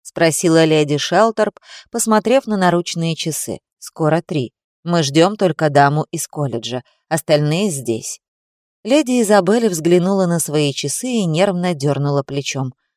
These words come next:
«Думаю, мы успеем. Я хочу быстрее с этим покончить». Словно в ответ на её слова в дверь позвонили. «Думаю, это мисс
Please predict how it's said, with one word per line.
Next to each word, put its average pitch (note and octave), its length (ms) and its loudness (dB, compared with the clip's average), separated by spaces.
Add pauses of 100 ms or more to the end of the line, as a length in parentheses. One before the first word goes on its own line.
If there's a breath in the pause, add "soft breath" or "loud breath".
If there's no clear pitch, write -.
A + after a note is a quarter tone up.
(440)
«Думаю, G3 540 2
мы F3 140 2
успеем. C3+ 520 -4 (260)
Я F3 140 2
хочу E3 260 -6
быстрее E3+ 440 0
с - 80 -4
этим D3+ 240 -4
покончить». - 600 -6 (760)
Словно A3+ 440 2
в F#3+ 60 0
ответ F3 380 0
на D3+ 180 0
её C#3+ 160 0
слова C#3+ 480 -2 (180)
в D#3 140 -6
дверь C#3+ 300 0
позвонили. C3 640 -4 (680)
«Думаю, F#3 560 2
это E3 300 -4
мисс D#3+ 340 -4